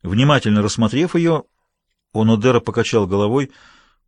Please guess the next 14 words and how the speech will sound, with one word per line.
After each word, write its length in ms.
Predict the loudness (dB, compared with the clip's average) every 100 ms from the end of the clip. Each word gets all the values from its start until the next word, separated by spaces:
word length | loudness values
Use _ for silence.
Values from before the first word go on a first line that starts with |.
| -20
«М, 520 | -14 -12 -10 -10 -8
похоже 480 | -8 -6 -2 -2 -2
на 180 | -2 -2
те, 140 | -4
что 180 | -2 -2
используют 540 | -2 0 0 0 -4 -2
у 20 |
нас 220 | -4 -4
на 80 | -4
заводе, 400 | -2 -4 -6 -8
но 180 | -6 -4
они 160 | -4
везде 240 | -4 -2 -2
одинаковые». 500 | -2 -6 -8 -16